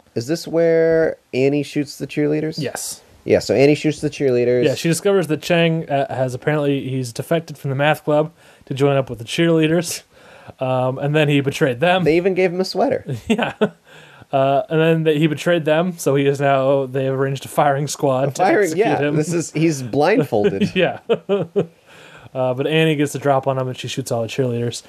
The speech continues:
Speaker 2: and reveals that she tried out for the cheer team the previous year.
Speaker 1: Mm-hmm.
Speaker 2: That's interesting.
Speaker 1: That doesn't surprise me too much.
Speaker 2: That doesn't, but, uh,
Speaker 1: Annie dabbles with trying to be popular
Speaker 2: Yeah.
Speaker 1: or, or playing with her attractiveness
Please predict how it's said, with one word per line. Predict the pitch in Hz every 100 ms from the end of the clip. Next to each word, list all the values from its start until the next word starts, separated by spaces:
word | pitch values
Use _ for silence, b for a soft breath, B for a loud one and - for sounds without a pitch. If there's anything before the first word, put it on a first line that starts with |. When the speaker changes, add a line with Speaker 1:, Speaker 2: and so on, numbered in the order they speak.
| B B B
Speaker 2:
and | 165
reveals | 180 202 220
that | 190
she | 185
tried | 185 202 196
out | 196 185
for | 190
the |
cheer | 175 254 262
team | 160 107
the | 107
previous | - 113 104 104 -
year. | 107 98 - _
Speaker 1:
Mm-hmm. | 143 156 302 - _ _ _ _ _ _ _ 165
Speaker 2:
That's | 120
interesting. | 107 - - - _ _ _ _ _
Speaker 1:
That | 139
doesn't | 135 104
surprise | - 82 73
me | -
too | -
much. | 143 76 -
Speaker 2:
That | 214 180
doesn't, | 165 143 139
but, | 135
uh, | 127 127
Speaker 1:
Annie | 156 175
dabbles | 143 139 123 127 117
with | 117 113 -
trying | - 123 104
to |
be | 98
popular | 101 120 120 120 117 117 117 95
Speaker 2:
Yeah. |
Speaker 1:
or, | 98 95 92 -
or | 98
playing | 95 - 110 107
with | 104 -
her | 98
attractiveness | 92 101 98 - 92 95 - -